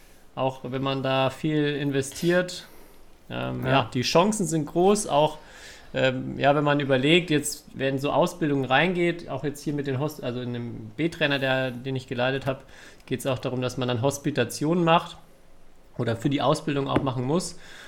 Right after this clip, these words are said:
Speaker 1: Und, ähm, ja, im Endeffekt kann man bei diesen Hospitationen, glaub ich, fast jeden Bundestrainer auch fragen aus der Nationalmannschaft. Und ich bin mir fast sicher, dass fast alle zusagen oder wenn nicht sogar alle zusagen, dass man hospitieren darf.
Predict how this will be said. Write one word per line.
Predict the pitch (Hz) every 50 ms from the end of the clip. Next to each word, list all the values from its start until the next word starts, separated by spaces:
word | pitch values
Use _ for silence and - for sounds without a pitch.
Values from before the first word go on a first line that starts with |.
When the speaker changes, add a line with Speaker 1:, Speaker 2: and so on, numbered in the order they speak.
| - - - -
Speaker 1:
Und, | - 135 127 123 123 123 123 117 - - 139
ähm, | 127 117 117 117 117 107 110
ja, | - 131 156
im | 143 127
Endeffekt | 135 151 165 160 - 156 -
kann | - 151 147
man | 151 147 139
bei | 139 143
diesen | 143 139 139 139
Hospitationen, | 156 170 165 - - 143 143 135 - - - 151 156 160 147
glaub | 135 135 139 143 143
ich, | 143 139 - - - - - - -
fast | - 151 156 151 - - -
jeden | 147 165 165 160 143 139
Bundestrainer | 175 202 214 190 160 160 - - 139 131 135 135 131 123
auch | 123 127 123 - - - -
fragen | - - - 123 123 123 131 139 139 147 151 160 180 180 - - - - -
aus | 143 135 135 135 - - - -
der | 135 131 131 131
Nationalmannschaft. | 131 131 127 - 135 131 131 135 143 135 - 156 143 -
Und | 143 131
ich | 123 - -
bin | - - - 170 190
mir | 175 156
fast | - - 147 - -
sicher, | 185 156 175 147
dass | 139 131 -
fast | - - 160 160 - -
alle | - 147 147 147 143 143 - - - -
zusagen | - - - 202 180 139 120 117 113 107
oder | 113 117 120 120
wenn | 135 139
nicht | 143 143
sogar | - 147 139 139
alle | 143 151 165 156 156
zusagen, | - - 180 156 139 131 127 120 117
dass | 123 120 -
man | 135 127 127 123 120 - -
hospitieren | 143 135 - - 139 131 - - 214 214 156 123
darf. | 113 117 127 160 165 -